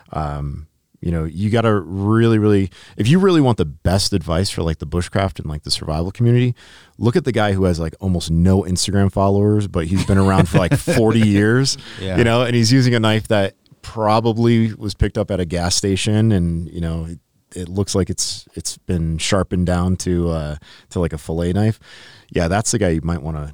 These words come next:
Speaker 1: take some advice from. But, uh, yeah, I, I, I think that's, that's one of the curses of Instagram. I mean, as great as it is for getting ideas,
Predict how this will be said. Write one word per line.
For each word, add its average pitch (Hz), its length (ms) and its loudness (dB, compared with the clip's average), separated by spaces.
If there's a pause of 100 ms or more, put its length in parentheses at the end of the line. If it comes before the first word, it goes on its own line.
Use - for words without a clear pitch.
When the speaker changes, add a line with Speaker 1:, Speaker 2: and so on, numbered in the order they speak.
Speaker 1:
take 87 160 -8
some 73 140 -8
advice 73 340 -8
from. - 440 -12
But, 78 180 -10
uh, 71 220 -14 (320)
yeah, 95 320 -2 (200)
I, 98 100 -2
I, 98 280 0
I 104 80 -2
think 104 180 -2
that's, - 400 -4 (480)
that's 101 160 -2
one 107 100 2
of 95 60 0
the 87 80 -2
curses 95 480 -2
of 82 80 -4
Instagram. 92 560 0
I 87 40 0
mean, 82 320 -2
as 85 160 -8
great 98 280 0
as 90 200 0
it 90 100 -4
is 92 200 -2
for 80 240 -6
getting 92 300 0
ideas, 85 640 0